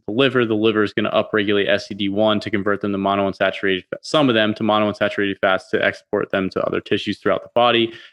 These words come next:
because the body needs a certain amount of monounsaturated fats as well as saturated fats. I don't, like, I don't see it being the make or break on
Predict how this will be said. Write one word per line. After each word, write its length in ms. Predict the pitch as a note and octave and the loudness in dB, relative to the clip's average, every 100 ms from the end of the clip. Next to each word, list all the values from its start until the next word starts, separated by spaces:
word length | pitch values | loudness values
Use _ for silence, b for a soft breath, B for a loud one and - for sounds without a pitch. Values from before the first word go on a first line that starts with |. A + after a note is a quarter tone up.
| B | B
because 220 | A2+ A#2 | 0 2
the 80 | A2 | 2
body 440 | A2 G#2 G#2 G#2 G2+ | 2 4 4 2 0
needs 380 | G#2 G#2+ G2+ A2 | 0 2 0 -4
a 60 | |
certain 300 | - A2 G#2 | -2 0 2
amount 320 | G#2 G2+ G2+ | 2 2 2
of 180 | G2 F#2 _ _ _ A#2+ | 2 -2 _ _ _ 2
monounsaturated 800 | A2 A2 G#2 A2 G#2 G#2+ G#2 F#2 | 4 4 2 2 0 0 0 2
fats 260 | G2+ G2 | 0 0
as 100 | G2+ - | -4 0
well 180 | G2 F#2+ | 0 0
as 80 | - | 0
saturated 480 | G2 - - - - | -2 -2 -6 -6 -4
fats. 380 | - - _ _ _ _ _ - | -2 -2 _ _ _ _ _ -2
I 60 | A#2 | 2
don't, 200 | A2+ A2 _ - | 2 0 _ 0
like, 120 | A2 | 2
I 60 | A#2 | 4
don't 220 | A#2 A2 | 2 0
see 160 | A#2+ | 0
it 100 | A2 | 0
being 240 | G#2+ A2 G#2+ | 2 2 2
the 60 | |
make 280 | G2+ G2+ G2 | 2 0 0
or 80 | G2+ | -2
break 380 | F#2+ G2 G2+ F#2+ | 0 0 2 0
on 340 | F#2 F#2 F#2 | 0 -2 -6